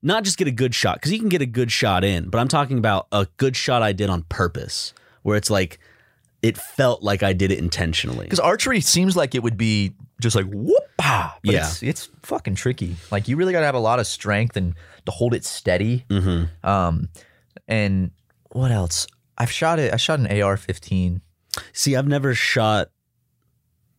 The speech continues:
Speaker 1: I've never shot a, a semi, a s-, a semi-automatic
Speaker 2: It was loud as fuck.
Speaker 1: rifle. It was
Speaker 2: I
Speaker 1: only 'cause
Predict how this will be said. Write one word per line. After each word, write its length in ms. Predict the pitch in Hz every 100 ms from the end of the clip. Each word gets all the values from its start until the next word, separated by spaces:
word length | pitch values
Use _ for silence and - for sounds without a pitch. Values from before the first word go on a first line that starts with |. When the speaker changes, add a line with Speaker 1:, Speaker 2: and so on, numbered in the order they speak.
| _ - - -
Speaker 1:
I've 140 | - 147
never 220 | 156 180
shot 320 | - 131 123
a, 520 | 107 98 90 85 85
a 60 | -
semi, 400 | - 120 110 101
a 120 | -
s-, 480 | 95 - - - - - - - -
a 80 |
semi-automatic 1080 | 95 - 107 104 90 87 82 80 76 - - _ _ _ _ _ _ _ - -
Speaker 2:
It 40 |
was 120 | 131
loud 280 | - 92 82
as 40 | 95
fuck. 40 |
Speaker 1:
rifle. 420 | 90 90 73 69 104 -
It 80 | 120
was 120 | 131
Speaker 2:
I 40 | 180
Speaker 1:
only 140 | 139
'cause 220 | - 117